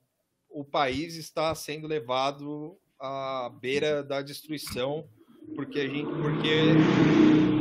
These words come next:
tem um negacionista na, à frente da, sentado na cadeira da presidência da República. Enfim. E, assim, desde colunistas, que nem, por exemplo,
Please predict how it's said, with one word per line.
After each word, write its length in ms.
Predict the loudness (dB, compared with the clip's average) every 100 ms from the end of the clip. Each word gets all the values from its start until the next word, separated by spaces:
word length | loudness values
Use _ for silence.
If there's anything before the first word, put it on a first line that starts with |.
| 2 2
tem 180 | 2
um 60 | 2
negacionista 1120 | 0 2 0 0 -2 -2 -6 -6 -2 -2 -2
na, 120 | -4 -6
à 200 | -6 -6
frente 540 | -6 -6 -6 -8 -14
da, 440 | -12 -8 -8 -8 -12 -18
sentado 480 | -8 -6 -2 -2 0
na 100 | -4
cadeira 420 | -4 -6 -6 -6
da 80 | -8
presidência 460 | -10 -14 -14 -14 -10
da 120 | -10
República. 320 | -10 -18 _ _ _ -12 -12 -20 -20 -20
Enfim. 220 | -18 -20 _ _ _ -20 -20 -14 -2
E, 440 | 0 2 0 0 -2 -4 -6 -12 -12 -14 -18 _ -20 _ _ -20 -10
assim, 320 | -10 -10 -16 -8
desde 300 | -4 -4 -2
colunistas, 840 | 0 2 2 -2 -4 -4 -6 -8
que 160 | -8 -8
nem, 200 | -6 -6
por 180 | -4
exemplo, 480 | -4 -4 -6 -6 -6